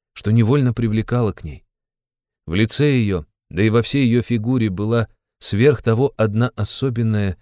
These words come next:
характерная черта. Несмотря на свои восемнадцать лет, она казалась почти еще девочкой, гораздо моложе своих лет, совсем почти ребенком,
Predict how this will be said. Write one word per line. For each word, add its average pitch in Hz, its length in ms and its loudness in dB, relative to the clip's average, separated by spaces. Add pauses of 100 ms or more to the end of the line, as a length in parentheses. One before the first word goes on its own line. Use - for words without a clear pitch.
(140)
характерная 110 680 -2
черта. 92 520 -8 (640)
Несмотря 104 480 2
на 147 100 0
свои 127 280 -2
восемнадцать 120 680 -2
лет, 90 340 -6 (300)
она 87 220 -4
казалась 107 460 2
почти 101 340 -4
еще 104 240 -2
девочкой, 101 580 -4 (440)
гораздо 120 360 4
моложе 127 420 2
своих 107 320 -2
лет, 104 220 0
совсем 127 500 -2
почти 113 340 -2
ребенком, 110 600 0